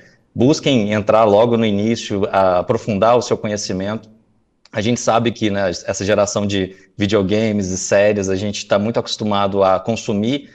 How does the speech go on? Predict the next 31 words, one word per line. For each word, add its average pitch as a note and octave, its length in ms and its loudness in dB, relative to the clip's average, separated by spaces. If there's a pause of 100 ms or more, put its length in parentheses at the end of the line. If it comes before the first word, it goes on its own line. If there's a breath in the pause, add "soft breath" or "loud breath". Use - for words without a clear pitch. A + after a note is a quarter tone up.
(180 loud breath)
outros A2 400 0
idiomas G2+ 540 -2
no G#2+ 60 -4
nosso G2 260 -2
dia G2 140 0
a F#2 40 0
dia, G2 300 -4
a - 20 -2
gente F#2+ 200 -6
até G#2 160 -2
tem A2+ 260 -2
algum G#2+ 340 -2
conhecimento, G2+ 760 -6 (400 soft breath)
mas A2 180 0
é B2 60 6
importante C3 520 0
que D3+ 120 0
a C#3+ 80 0
gente, C3+ 380 -2 (360)
é, B2 120 2
é, A2 420 4
aprenda C#3+ 560 0
gramaticamente, C3+ 960 0
né? G2+ 140 0
A G2 60 2
gente, G#2 280 -4
é, G2 80 -8 (880 soft breath)
melhore B2 440 4
o - 20 2
nosso G#2+ 200 0
conhecimento. G2 600 -4